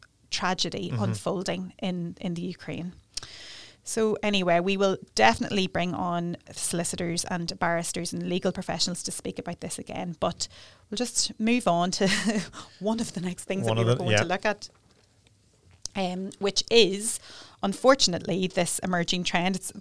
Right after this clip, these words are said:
Speaker 1: back to our very first podcast, isn't it, of kind
Speaker 2: It's,
Speaker 1: of
Speaker 2: yeah, back to where it all
Speaker 1: <laughs>
Speaker 2: began. That's
Speaker 1: We're here again.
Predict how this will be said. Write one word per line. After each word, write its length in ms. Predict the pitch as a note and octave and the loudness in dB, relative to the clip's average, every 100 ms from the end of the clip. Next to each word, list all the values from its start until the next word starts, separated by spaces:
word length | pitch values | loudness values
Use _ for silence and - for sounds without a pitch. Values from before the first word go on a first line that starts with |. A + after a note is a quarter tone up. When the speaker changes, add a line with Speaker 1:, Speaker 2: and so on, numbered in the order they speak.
| - | -2
Speaker 1:
back 160 | D#4 D4 | 0 2
to 80 | |
our 80 | F#3 | 2
very 200 | E3+ F3 | 2 0
first 260 | E3+ E3+ - | 0 -2 -2
podcast, 500 | - F3 - G#3 - | -2 -2 -2 -4 -4
isn't 160 | G3+ B3 | -4 -2
it, 120 | A#3 | -2
of 280 | E3+ D#3+ - - - - - _ - | -2 -6 -12 -20 -20 -20 -20 _ -10
kind 120 | E3+ | -2
Speaker 2:
It's, 220 | F3 F3 | 0 2
Speaker 1:
of 60 | A#2+ | 6
Speaker 2:
yeah, 160 | C3 | 6
back 300 | C3 A#2+ A#2+ | 6 4 4
to 160 | B2+ A2 | 4 2
where 160 | G#2+ A2 | 4 4
it 60 | |
all 160 | A2 G#2+ | 6 6
Speaker 1:
<laughs> 40 | |
Speaker 2:
began. 420 | A2+ G2+ G#2+ C3+ C3 - | 2 2 6 6 6 2
That's 260 | C#3 - - - - _ | -4 -4 -8 -14 -20 _
Speaker 1:
We're 300 | - D2+ F#3 F3 | -14 -8 -2 2
here 220 | F#3 F#3+ | 4 4
again. 500 | F#3 E3 E3+ F3 | 4 2 2 2